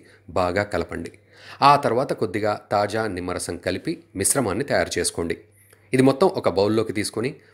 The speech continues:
ఒక ఐదు నిమిషాలు మరగబెట్టండి. అది కూడా చిక్కగా అయ్యే వరకు కలుపుతూ మరగబెట్టండి. ఎక్కువగా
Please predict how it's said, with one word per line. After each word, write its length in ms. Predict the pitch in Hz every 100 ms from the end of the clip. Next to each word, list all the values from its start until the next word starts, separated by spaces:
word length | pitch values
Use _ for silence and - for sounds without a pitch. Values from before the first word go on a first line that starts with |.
| -
ఒక 100 | 123 107
ఐదు 120 | 117 131
నిమిషాలు 360 | 123 - 113 117 85 _ - 80
మరగబెట్టండి. 600 | 92 117 117 - 82 82 - _ _ -
అది 140 | 92 101
కూడా 180 | 107 98 98 - - _ -
చిక్కగా 340 | 151 147 127 131 101
అయ్యే 180 | 101 95
వరకు 220 | 92 - 104 - -
కలుపుతూ 360 | 101 110 143 151 131
మరగబెట్టండి. 560 | 90 90 85 - 85 - _ _ _ _ - 131
ఎక్కువగా 320 | - 160